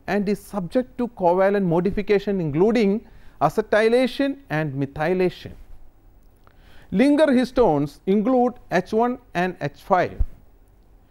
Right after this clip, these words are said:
Histone H one is one of the five main histone protein families which are components of chromatin in eukaryotic cells. Though highly conserved,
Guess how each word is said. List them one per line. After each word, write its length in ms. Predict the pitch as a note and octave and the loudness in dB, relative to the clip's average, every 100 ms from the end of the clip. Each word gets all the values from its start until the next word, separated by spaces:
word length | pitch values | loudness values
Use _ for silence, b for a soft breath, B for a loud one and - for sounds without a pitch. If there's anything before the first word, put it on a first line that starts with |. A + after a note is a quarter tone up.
| b b b | b b b
Histone 440 | A3 - D4 D4+ C4+ | 0 2 0 0 0
H 220 | F#3 F#3+ | -2 0
one 380 | C#4 C4+ F3 G3+ - | 2 2 0 -4 -4
is 260 | G#3+ G#3 | -4 -2
one 280 | F3+ F#3+ B3+ | 2 2 2
of 160 | C#4+ C4 | 0 0
the 80 | |
five 720 | B3+ - - B3 C4+ D4 C#4+ B3+ | -2 -4 -8 -4 -2 -2 -2 0
main 480 | G3+ G3+ A3+ B3 G3+ | 0 2 2 0 -2
histone 580 | F3 - - A3+ A3+ | -4 -6 -4 -2 -2
protein 440 | - F#3 F#3 A3 G3+ | 0 0 0 -2 -2
families 640 | G3+ F#3+ G3+ C3+ B2+ - b b b | -2 0 0 0 -2 -8 b b b
which 200 | F3 A3 | -2 2
are 140 | A#3+ A3+ | 2 2
components 720 | F#3+ G3 G#3 B3+ B3+ A3+ A3 | 2 2 2 0 0 -2 -2
of 180 | G3 | -2
chromatin 640 | - E3 F#3 B3 - F#3+ G3+ | 0 0 0 -2 -2 -4 -4
in 200 | - E3 | -4 -4
eukaryotic 640 | D3+ D3+ D#3+ D#3 D3+ D#3 D#3+ | -2 -4 -2 -2 -4 -6 -8
cells. 440 | - A#3 A#2+ - - - - - - - b b b b | -6 -6 -6 -12 -16 -16 -20 -20 -20 -20 b b b b
Though 200 | E3 B3+ | 6 8
highly 380 | C#4 B3 C#4 C#4 | 6 2 0 0
conserved, 680 | G#3 G3 G3 C4+ B3 E3 F#3+ | 0 -2 -2 0 2 2 0